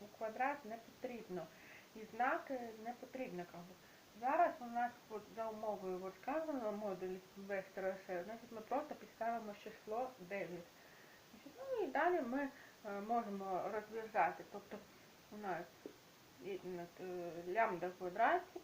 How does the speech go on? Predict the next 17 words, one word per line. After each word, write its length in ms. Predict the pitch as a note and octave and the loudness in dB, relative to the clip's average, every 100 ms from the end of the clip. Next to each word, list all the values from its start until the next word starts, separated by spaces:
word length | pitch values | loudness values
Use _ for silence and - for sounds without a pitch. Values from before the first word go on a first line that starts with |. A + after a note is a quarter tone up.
| - | -8
плюс 260 | A3 G#3+ F#3 - | 0 2 2 0
чотири 520 | - - G3+ F#3 F3+ F3+ | -12 -6 -4 -2 0 4
лямбда 420 | A3 D4 C#4 C4+ | 4 4 4 0
буде 240 | F3+ F3 E3+ - | 0 -6 -8 -4
п'ять, 380 | G3+ B3+ D#4+ D#4+ - - - - - - - - - - - - | 2 4 4 0 -12 -20 -20 -20 -20 -20 -20 -20 -20 -20 -12 -2
плюс 220 | G3+ F3+ - | 0 0 -4
чотири 460 | - C4 C4 A#3 | -2 0 0 0
дев'ять 440 | F3 A3 A#3 G#3 G3+ | -2 0 0 0 2
лямбда. 500 | G#3+ F#3+ E3 C#3+ C#3+ - - - - - | 4 4 2 -2 -4 -6 -20 -20 -20 -14
Значить, 280 | F#3+ F#3 G3+ - - - - - - - - | -12 -10 -12 -14 -20 -20 -20 -20 -20 -20 -16
значить, 240 | - G3+ G#3+ - - - - - - | -14 -12 -12 -14 -20 -20 -20 -12 -8
отримуємо 840 | G#3 - G#3+ F#3+ E3+ D#3 D3 D3 D#3 - - G3 E3+ | -6 -4 -2 -2 -4 -4 -6 -8 -12 -14 -14 -12 -8
дев'ять 480 | G3 G#3+ E3+ D3 - - - - - - - F3+ | -2 -2 -2 -4 -12 -12 -14 -14 -20 -20 -12 0
лямбда 540 | F3+ A3+ A#3+ A#3+ A#3+ - - - - | 2 2 -2 -2 -4 -6 -20 -20 -8
в 40 | |
квадраті 540 | F#3 F#3 F3+ D3+ - - - | -6 -2 2 0 0 -12 -8
дорівнює 600 | F3+ F#3 G3 G#3 G#3 G3+ | -6 -4 -4 -6 -6 -6